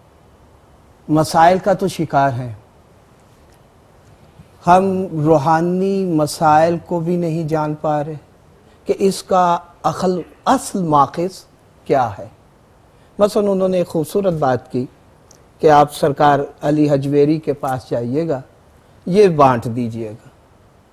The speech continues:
ये रिज़्क की जो तकसीम का सिलसिला दिया किसी वली अल्लाह के दर से पे जाकर, तो उनका पैगाम भी लो। मसलन ये बुत हमेशा के लिए नहीं है,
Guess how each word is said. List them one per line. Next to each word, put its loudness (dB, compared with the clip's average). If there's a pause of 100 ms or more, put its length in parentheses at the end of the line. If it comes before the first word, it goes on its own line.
(420)
ये 4
रिज़्क 2
की -2
जो -2
तकसीम -4
का -4
सिलसिला -4
दिया -6 (560)
किसी -2
वली 4
अल्लाह 2
के -4
दर 2
से -6
पे -8
जाकर, -10 (1900)
तो -4 (100)
उनका 2
पैगाम 4
भी 2
लो। -4 (1500)
मसलन 6
ये 6
बुत 4
हमेशा 4
के 0
लिए 0
नहीं -4
है, -14